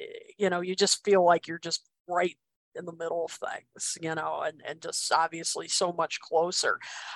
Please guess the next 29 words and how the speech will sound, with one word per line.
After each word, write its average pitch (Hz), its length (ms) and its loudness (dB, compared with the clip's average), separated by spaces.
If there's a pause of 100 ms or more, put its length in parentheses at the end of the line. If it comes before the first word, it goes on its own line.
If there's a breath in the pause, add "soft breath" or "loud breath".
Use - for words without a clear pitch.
(160 loud breath)
Um, 220 500 12 (360)
he 269 480 0 (200)
really, 254 720 4
uh, 196 340 10
was 202 260 4
in 214 100 -2
pretty 392 320 2
good 294 160 4 (100)
voice, 196 640 4 (220)
um, 185 640 0 (320)
the, 175 200 -2
the 185 120 4
night 175 240 2
I 175 120 4
saw 165 420 2
him. 262 100 -2 (400 loud breath)
Uh, 208 260 12 (100)
perfect, 349 500 4
no, 190 420 4 (200)
of - 120 -20
course. - 640 -4
Uh, 170 500 6
you 175 140 -4
know, 170 240 4
he 247 200 0
struggled 254 580 6 (340)
at 220 160 -2
times, 208 640 2
but 220 240 8